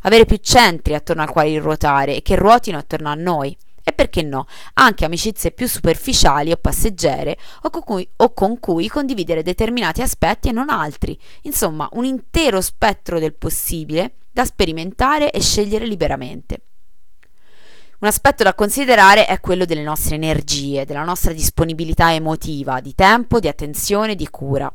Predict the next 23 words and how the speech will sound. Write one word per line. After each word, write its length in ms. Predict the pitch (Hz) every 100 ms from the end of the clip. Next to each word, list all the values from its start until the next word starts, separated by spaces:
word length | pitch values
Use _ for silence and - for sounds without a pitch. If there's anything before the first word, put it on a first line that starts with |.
| - - - - - -
Avere 260 | 175 208 220
molte 400 | 190 233 - 190
relazioni 840 | 165 160 160 - - 196 170 185
richiede 400 | 202 - 175 170
molte 400 | 175 208 233 -
risorse 720 | 196 156 143 139 - - 156
ed 140 | - 180
è 40 |
forse 420 | - 233 - 180
bene 440 | 165 185 202 208 202
trovare 320 | 170 165 160
un 80 | 151
equilibrio 540 | 151 185 151 147 156
per 180 | - 175
non 100 | 190
ricadere 440 | 180 190 180 147
nello 260 | 147 156 160
stress, 680 | - 156 143 131 - - 165 - - - -
nel 120 | 160
sentirsi 500 | 156 151 185 165 -
insufficienti 760 | 147 - - 147 - 180 170 151
e 60 |
soddisfatte, 920 | - 147 165 - - 151 156 - 160